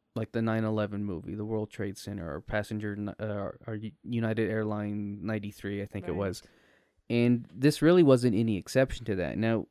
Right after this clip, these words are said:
Speaker 1: I mean, obviously we have the ninety-seven James Cameron movie, and then you have throughout, uh, all of,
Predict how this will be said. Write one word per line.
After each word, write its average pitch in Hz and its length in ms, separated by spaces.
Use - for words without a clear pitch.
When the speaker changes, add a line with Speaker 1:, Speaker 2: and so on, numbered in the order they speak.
Speaker 1:
I 120 60
mean, 120 140
obviously 131 500
we 117 160
have 110 380
the 107 380
ninety-seven 120 880
James 113 280
Cameron 113 420
movie, 104 420
and 113 360
then 113 600
you 117 200
have 113 280
throughout, 117 480
uh, 104 360
all 120 180
of, 101 120